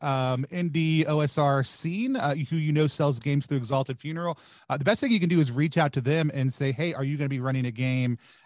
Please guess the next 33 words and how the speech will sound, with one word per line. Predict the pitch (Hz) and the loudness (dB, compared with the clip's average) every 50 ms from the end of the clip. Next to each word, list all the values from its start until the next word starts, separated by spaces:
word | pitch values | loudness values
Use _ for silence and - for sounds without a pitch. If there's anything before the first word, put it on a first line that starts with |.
| _ _ | _ _
at | - 143 143 139 | -2 -2 0 0
E | 131 131 139 | 0 0 0
F | 139 131 - | 0 -2 -4
con?" | - - 143 139 135 131 139 165 | -4 -2 0 2 2 2 2 0
If | 165 - | -2 -2
they're | - 156 147 | 0 0 2
not, | 156 202 233 220 190 175 - - _ _ _ _ _ | 4 6 6 6 6 4 2 -2 _ _ _ _ _
you | 139 151 | -2 0
might | 165 165 165 | 2 2 2
even | 170 165 170 | 2 2 0
say, | - - 180 175 | 0 0 0 0
"Hey, | 151 233 233 160 | 2 2 2 2
would | 135 139 127 131 | 0 -2 -2 -2
you | 151 | -2
mind | 151 160 170 170 | -2 -2 -2 -2
if | 180 - - | -4 -4 0
I | - 180 226 233 | 0 2 2 2
ran | 175 143 127 123 123 | 2 2 2 2 0
your | 120 123 113 | 0 -2 -2
game | 117 127 120 117 | -2 -2 -2 -2
at | 120 | -2
E | 120 120 120 | -2 -2 -2
F | 117 113 | -4 -4
con?" | - 123 113 107 | -6 -6 -8 -8
'Cause | 113 107 107 | -8 -10 -10
I | 113 | -10
doubt | 113 104 120 120 127 127 - | -8 -6 -4 -4 -2 -2 -2
they'll | 143 135 135 | -4 -4 -4
say | - 147 143 147 | -2 -2 -2 0
no. | 156 151 127 92 82 - - - - - - _ | 0 0 0 -2 -4 -6 -12 -18 -20 -20 -8 _
Um, | 147 151 151 151 151 143 151 | 2 4 6 6 6 4 2
and | 170 160 151 127 | -4 -8 -8 -6
so | - - 170 160 156 151 143 123 | -4 -2 0 2 2 2 0 0